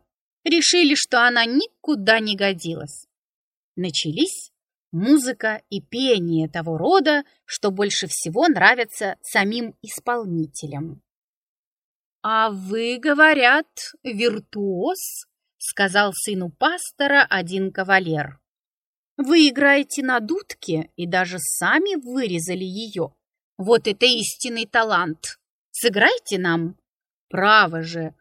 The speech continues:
вы доставите всем высокое наслаждение своей игрой». И он протянул пасторскому сыну дудку,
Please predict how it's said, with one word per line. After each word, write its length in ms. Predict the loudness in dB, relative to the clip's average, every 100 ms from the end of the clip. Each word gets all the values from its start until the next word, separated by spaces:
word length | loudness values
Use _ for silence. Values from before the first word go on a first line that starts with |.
| -10
вы 220 | 2 4
доставите 760 | 4 2 0 4 6 4 -4 -6
всем 480 | -6 -4 0 0 0
высокое 560 | -4 -4 -4 -2 -2
наслаждение 920 | -2 -2 0 0 0 0 0 0 -4
своей 560 | -6 -4 -2 -2 -2 -4
игрой». 400 | -4 -2 -2 -2 -10 _ _ _ _ -2
И 160 | 0 2
он 260 | 0 0
протянул 520 | -2 -4 -4 -6 -6 -2
пасторскому 720 | -2 -2 -6 -8 -6 -8 -8
сыну 380 | -8 -6 -4 -2
дудку, 580 | -2 -4 -4 -2 -2